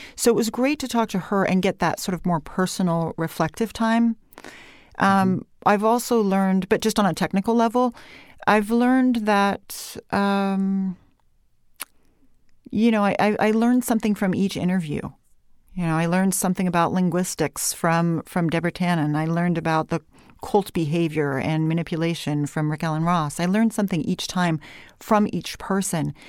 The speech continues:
Speaker 1: And it was a great reminder during covid is when I started this, when I was really sheltered in place. A great reminder that we are happiest when we are, we are, uh, learning something that interests us,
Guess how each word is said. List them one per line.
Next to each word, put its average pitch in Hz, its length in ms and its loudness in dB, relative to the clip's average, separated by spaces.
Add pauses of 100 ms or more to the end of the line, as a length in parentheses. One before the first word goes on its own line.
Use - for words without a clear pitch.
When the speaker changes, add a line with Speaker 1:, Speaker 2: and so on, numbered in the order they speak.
(200)
Speaker 1:
And 220 140 4
it 220 40 2
was 214 120 2
a 214 40 0
great 208 380 0
reminder 190 540 2
during 175 260 0
covid 165 440 0
is 139 120 -2
when 165 100 0
I 156 80 0
started 208 380 0
this, - 480 -6
when 170 160 0
I 160 60 0
was 156 160 -2
really 165 600 2
sheltered 156 380 -2
in 156 140 -2
place. 165 480 -4 (1600)
A 208 80 4
great 226 280 0
reminder 196 460 2
that 165 180 0
we 196 140 0
are 196 100 0
happiest 160 720 -4
when 165 160 -2
we 180 240 0
are, 156 400 -4 (1160)
we 180 260 2
are, 151 360 0
uh, 147 440 -2
learning 190 380 2
something 160 260 -2
that 156 120 0
interests 196 320 -2
us, - 400 -8